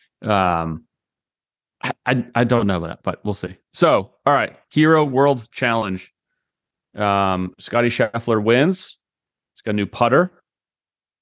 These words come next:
Mixed putting results, but overall fairly,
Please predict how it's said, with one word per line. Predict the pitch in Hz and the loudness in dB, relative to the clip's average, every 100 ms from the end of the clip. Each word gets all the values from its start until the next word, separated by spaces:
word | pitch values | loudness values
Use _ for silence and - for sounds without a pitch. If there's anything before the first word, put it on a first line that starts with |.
| _ _ _ _ _ _ - | _ _ _ _ _ _ -10
Mixed | 107 110 - - | -4 -4 -6 -8
putting | - 113 107 | 0 2 2
results, | 104 98 101 104 113 160 - - | 2 0 0 2 2 0 -6 -2
but | 110 - | -4 0
overall | 120 113 107 107 | 0 2 2 2
fairly, | 123 - 107 104 101 95 | 0 0 0 0 -2 -8